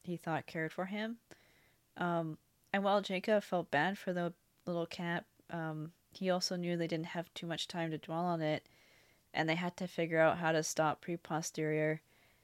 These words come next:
and his aunt before the stroke of midnight. And so they, they knew that they had to leave the Villa Nightmare and look for aid, and so that's what they do. That's what they did when pre-posterior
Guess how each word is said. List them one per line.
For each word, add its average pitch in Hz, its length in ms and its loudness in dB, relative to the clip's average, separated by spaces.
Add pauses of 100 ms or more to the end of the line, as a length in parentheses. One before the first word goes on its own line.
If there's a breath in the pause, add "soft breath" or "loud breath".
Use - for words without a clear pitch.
(200 soft breath)
and 175 200 4
his 175 220 0 (100)
aunt 170 280 0
before 165 360 -4
the 151 100 -4
stroke - 340 -4
of 151 100 -4
midnight. 185 460 -4 (1400)
And 180 180 4
so 185 160 0
they, 175 460 4
they 180 160 2
knew 185 240 2
that 202 160 0
they 196 100 -2
had 180 260 -4
to 180 100 -2
leave 165 320 -2
the 160 120 -2
Villa 160 260 2
Nightmare 151 600 -2 (640 soft breath)
and 165 440 2 (360)
look 170 200 -4
for - 240 -8
aid, 214 380 2
and 165 140 -2
so - 120 -2
that's 170 220 -2
what 165 180 -2
they 160 120 2
do. 160 540 4 (340)
That's - 240 2
what 180 160 2
they 160 120 2
did 175 260 6
when 156 280 -2
pre-posterior - 2250 -2